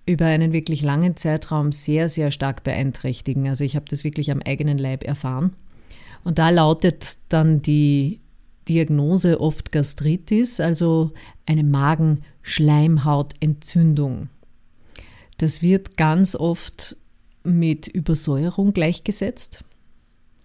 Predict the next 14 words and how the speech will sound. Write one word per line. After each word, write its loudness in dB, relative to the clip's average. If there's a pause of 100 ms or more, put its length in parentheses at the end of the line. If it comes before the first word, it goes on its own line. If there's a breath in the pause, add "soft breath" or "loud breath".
(580 soft breath)
Und 2
dann 4
beginnt 4
für 0
die 0
Betroffenen 0
oft -4
ein, 0
ein, 0
ein 0
langwieriger 0
Kreislauf. -6
Medika-, 0 (160)
Medikamente, 0